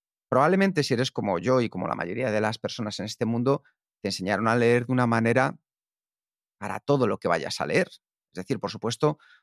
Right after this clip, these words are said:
vas a leer una novela que estás leyendo por placer de forma muy diferente a cómo lo harías con un libro de negocios del que estás buscando aprender una serie de principios. Pero ahí vamos a, a leerlos al final de la misma manera,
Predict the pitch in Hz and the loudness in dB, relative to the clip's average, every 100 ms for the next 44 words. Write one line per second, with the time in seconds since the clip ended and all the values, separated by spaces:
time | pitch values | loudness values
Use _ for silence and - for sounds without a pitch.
0 | _ - 90 98 107 110 110 113 120 107 | _ -4 -2 0 0 2 2 4 4 0
1 | 101 101 101 110 120 117 117 120 139 156 | -4 -6 -2 -2 0 0 0 -2 0 0
2 | 135 110 135 160 165 131 123 113 113 - | 0 0 2 2 2 2 0 0 -2 -2
3 | 123 127 123 120 127 - 123 110 113 110 | 0 4 4 2 0 0 -2 0 0 0
4 | 117 113 120 143 131 120 107 110 104 107 | 0 0 0 -2 2 0 0 -4 -2 -4
5 | 117 123 123 135 - - 107 - 101 92 | -2 0 2 0 0 -2 -2 0 -4 -4
6 | 104 127 110 95 90 - 87 80 - 80 | 0 0 0 -2 -8 -8 -6 -6 -8 -12
7 | - 76 73 - - _ _ _ _ _ | -10 -10 -10 -12 -14 _ _ _ _ _
8 | _ _ _ - 147 196 226 147 135 143 | _ _ _ -2 2 4 4 4 4 2
9 | - 139 151 170 196 202 - _ _ - | 2 2 2 4 0 0 -8 _ _ -4
10 | 139 131 151 160 175 147 135 127 147 170 | -4 -2 0 0 2 2 2 2 0 -2
11 | 160 143 107 95 101 | -2 -2 -2 -4 -10